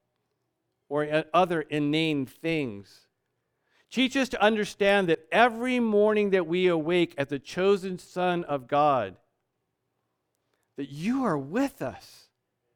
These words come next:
And you have things that you desire to teach us,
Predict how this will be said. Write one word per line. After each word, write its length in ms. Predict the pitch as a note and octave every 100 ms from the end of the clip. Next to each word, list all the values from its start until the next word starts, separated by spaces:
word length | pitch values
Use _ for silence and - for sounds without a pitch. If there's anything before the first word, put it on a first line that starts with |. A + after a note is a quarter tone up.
| _ _ _ _ A#4+ B4 B4 B4 B4+ B4+ _ _ _ _ _ _ _ _ _ _ _ _ -
And 100 | F#3
you 80 |
have 200 | A3 F#3+
things 360 | - B3+ C4+ A3
that 120 | F#3+
you 80 | F#3
desire 680 | F3+ F3+ E3 G3 B3 A3+ E3
to 160 | E3
teach 480 | D3+ - A#3 B3+ -
us, 280 | C3 -